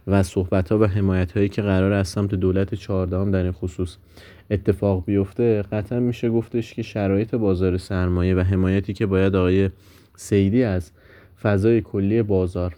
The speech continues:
و سرمایه گذاران داشته باشن، شرایط بسیار سخت و شاید پرچالشی رو، اه، انتظار داشته باشیم برای ایشون، مخصوصاً در خصوص مبارزه با قیمت‌گذاری‌های دستوری،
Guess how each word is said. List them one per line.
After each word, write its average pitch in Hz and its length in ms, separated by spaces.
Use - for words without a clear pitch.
و 98 100
سرمایه 95 480
گذاران 92 560
داشته 90 320
باشن، 98 560
شرایط 113 600
بسیار 117 480
سخت 120 520
و 104 80
شاید 110 320
پرچالشی 107 760
رو، 113 140
اه، 98 100
انتظار 101 760
داشته 110 340
باشیم 101 360
برای 90 280
ایشون، 85 460
مخصوصاً 101 720
در 90 260
خصوص 95 400
مبارزه 92 640
با 98 140
قیمت‌گذاری‌های 90 920
دستوری، 87 680